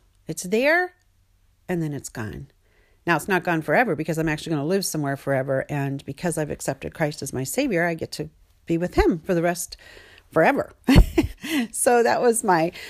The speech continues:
that's my soap bubbles. That's the reason I name it soap bubbles, 'cause it is short and I want this life to count for Christ. So today I am at my home. I recorded in my son's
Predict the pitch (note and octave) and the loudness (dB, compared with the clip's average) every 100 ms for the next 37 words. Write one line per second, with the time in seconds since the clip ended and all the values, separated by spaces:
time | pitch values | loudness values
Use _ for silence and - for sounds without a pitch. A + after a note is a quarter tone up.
0 | - C#4+ D4 A#3+ A3 - - A4+ A3+ G3+ | -2 -2 2 2 2 2 2 4 2 4
1 | F#3+ F3+ G3+ G#3 - A3 G#3 G#3+ G3 F3+ | 2 2 0 0 0 0 0 0 0 0
2 | D#3+ E3+ F3 E3 - F#3+ D#3+ E3 D3+ D3+ | 0 0 0 -2 0 0 0 -2 -2 -4
3 | - E3 D#3+ E3+ F3 - F3+ D3+ - E3 | -2 -2 0 -2 -2 -2 0 0 -2 -2
4 | D#3+ E3 F#3+ F#3+ - D#3+ F3+ - E3 D3 | 0 0 2 0 0 -2 -2 -2 -2 -2
5 | - C#3+ F#3 C3 - D3+ - C#3 C3 - | -4 -6 -4 -4 -6 -10 -4 -2 -2 -6
6 | - - - - - - - G#3 F#3 A3+ | -12 -14 -16 -16 -20 -20 -2 0 0 2
7 | C4 F4 A#3 C#4+ - G3 G3+ G3+ F#3+ F#3 | 4 6 6 4 0 0 0 0 0 0
8 | F#3+ G3+ F3+ F3 G3+ A3+ G#3+ F#3 G#3+ D#4 | 0 0 -4 -2 -6 -2 0 0 0 -4
9 | - - - _ - G3 F#3 F3 F3 F3 | -8 -20 -20 _ -2 0 2 2 0 -2
10 | - C#4+ E4+ D4+ A3+ G3 G3 A3 G#3 | 2 2 2 0 0 0 0 0 0